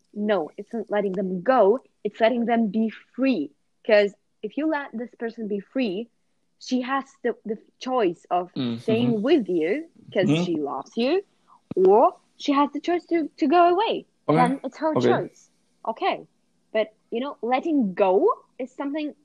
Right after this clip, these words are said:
Speaker 1: that means, like, really, like,
Speaker 2: Okay.
Speaker 1: go,
Speaker 2: I get
Speaker 1: go.
Speaker 2: you. Well,
Speaker 1: But it's important to, to
Speaker 2: Mm-hmm.
Speaker 1: give the person a choice.
Speaker 2: Okay.
Speaker 1: Yeah.
Speaker 2: Perfect. Mm. Um,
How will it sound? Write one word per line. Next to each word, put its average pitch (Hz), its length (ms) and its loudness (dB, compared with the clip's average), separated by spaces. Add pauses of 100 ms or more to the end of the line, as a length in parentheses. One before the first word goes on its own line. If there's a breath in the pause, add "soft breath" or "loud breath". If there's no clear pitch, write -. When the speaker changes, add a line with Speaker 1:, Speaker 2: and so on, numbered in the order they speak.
(120)
Speaker 1:
that 220 200 -10
means, 247 280 -2
like, 233 240 0
really, 240 260 4
like, 214 140 4
Speaker 2:
Okay. 123 140 4
Speaker 1:
go, 190 300 2 (220)
Speaker 2:
I - 160 2
get 165 160 2
Speaker 1:
go. - 80 -6
Speaker 2:
you. - 0 - (120)
Well, - 380 2 (1500 soft breath)
Speaker 1:
But 220 200 -2
it's - 180 -10
important 285 340 -2
to, 302 120 -2
to 233 60 2
Speaker 2:
Mm-hmm. 233 180 4
Speaker 1:
give 262 180 2
the 220 100 0
person 233 300 -4
a 226 60 -4
choice. 196 280 2
Speaker 2:
Okay. 123 240 2 (380)
Speaker 1:
Yeah. 208 140 -2
Speaker 2:
Perfect. - 400 0
Mm. 147 360 -4 (600)
Um, 127 560 0